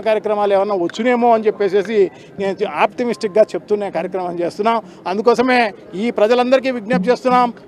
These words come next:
వైఎస్ఆర్ కాంగ్రెస్ పార్టీ అభ్యర్థిని గెలిపించవలసిందిగా కోరుతున్నాం. తద్వారా జగన్మోహన్ రెడ్డి గారి విశిష్టతను, గ-, గ-, జగన్మోహన్ రెడ్డి గారి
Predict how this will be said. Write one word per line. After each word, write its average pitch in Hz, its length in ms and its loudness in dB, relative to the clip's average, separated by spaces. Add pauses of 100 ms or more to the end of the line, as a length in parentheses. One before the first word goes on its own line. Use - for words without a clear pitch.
వైఎస్ఆర్ 226 480 2
కాంగ్రెస్ 214 460 -4
పార్టీ 202 320 -2
అభ్యర్థిని 208 840 -2 (120)
గెలిపించవలసిందిగా 208 800 0 (100)
కోరుతున్నాం. 190 420 -2 (240)
తద్వారా 226 420 4 (100)
జగన్మోహన్ 226 460 0
రెడ్డి 214 180 4
గారి 220 180 8 (340)
విశిష్టతను, 240 580 2 (280)
గ-, 220 240 2
గ-, 196 220 0
జగన్మోహన్ 226 340 0
రెడ్డి 208 160 2
గారి 208 120 6